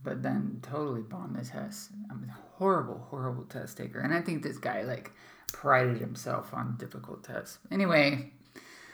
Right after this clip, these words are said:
um, I didn't bomb every systematic theology. I think my, I did better in the summer courses where it was a two block, two week block course, and I think I got an A or a B in that one.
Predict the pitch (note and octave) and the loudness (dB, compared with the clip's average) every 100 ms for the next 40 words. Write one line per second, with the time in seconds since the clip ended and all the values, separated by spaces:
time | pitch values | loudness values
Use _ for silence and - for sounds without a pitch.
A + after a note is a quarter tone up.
0 | - - - - - D#3 D#3+ B2+ A#2 A#2+ | -20 -16 -6 -2 0 0 2 0 0 0
1 | A#2+ - B2 C3 C3+ B2 - - - C3 | 0 0 -2 -2 -4 -6 -6 -10 -10 -10
2 | B2+ - B2+ A#2 A#2+ - - - F3+ D#3 | -12 -12 -6 -6 -6 -8 -10 -10 -8 -10
3 | - C3+ C3 B2+ B2 - - - _ _ | -12 -8 -2 -2 -2 -8 -20 -20 _ _
4 | _ _ D3+ C#3+ D3+ C3+ B2+ C3+ C3+ - | _ _ -6 -2 0 -2 0 0 0 0
5 | D4 D4 - - - - B2 - _ _ | 0 -2 -2 -6 -6 -6 -8 -12 _ _
6 | _ _ _ - - C3+ C3 E3 F3 G3 | _ _ _ -10 -4 -2 0 -2 -2 2
7 | G3 G3 G#3 D3+ C3+ C3 A2+ C3+ B2+ B2 | 2 4 4 4 2 0 -2 -2 -4 -4
8 | D#3+ C3+ D#3 D3+ - - _ - F3 D#3 | -6 -4 -4 -4 -6 -18 _ -8 0 2
9 | D#3 D3+ D#3+ D#3+ - D3 - - - F3 | 2 0 -2 -4 -4 0 0 -2 -4 0
10 | F#3+ - D3 C3 A2+ - C3 G3+ F3+ B2+ | 0 0 -2 0 0 -2 -8 -8 -8 -4
11 | B2 G#2+ - B2 C3 B2+ A2+ - B2+ A#2 | -4 -4 -6 -4 -2 -4 -6 -6 -2 -2
12 | G#2 - - _ _ _ _ _ _ _ | -2 -8 -20 _ _ _ _ _ _ _
13 | _ _ _ B2+ B2+ B2+ A#2+ B2 A#2 A#2 | _ _ _ -6 -4 -4 -4 -4 -4 -6